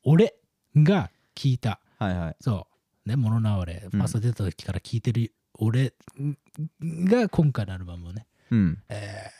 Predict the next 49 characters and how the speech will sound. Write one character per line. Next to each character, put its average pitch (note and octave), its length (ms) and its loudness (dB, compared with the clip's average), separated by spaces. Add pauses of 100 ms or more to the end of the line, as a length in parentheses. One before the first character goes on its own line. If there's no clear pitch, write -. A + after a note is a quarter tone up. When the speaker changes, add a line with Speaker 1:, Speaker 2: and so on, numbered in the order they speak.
Speaker 1:
ー、 - 40 -12
聞 - 180 -10
い - 40 -8
て、 - 140 -2
ま B2+ 100 0
あ、 - 20 0
受 G2+ 140 -6
け F2 40 -6
た - 80 -14
感 F2+ 220 -6
想 F2 180 -8
っ F2 120 -10
つ - 140 -14
う - 40 -16
か。 - 300 -18
Speaker 2:
そ - 320 -4
う - 40 -8
だ - 80 -14
ね。 - 140 -6
Speaker 1:
っ - 40 -2
て E3+ 40 2
い E3 40 2
う D3+ 40 -2
の A2+ 80 -2
は、 B2 220 -4 (800)
え G#2 360 -12
ー、 - 100 -20
メ G2 140 -2
ガ F2+ 100 -4
ネ F2+ 100 -6
屋 E2 60 -8
で F2 80 -8
す - 120 -16
と。 - 80 -20 (580)
こ - 100 -8
と - 80 -6
で F#2 60 -2
す - 140 -12
ね。 - 160 -20
Speaker 2:
い G#2 80 -2
や F#2+ 220 2
ー、 F#2 40 -2
そ G#2+ 320 -2 (240)
う。 A#2 60 -6
だ A#2 100 -2
か G2+ 60 -2
ら F#2 80 0
ま F2 140 -2
あ、 - 60 -10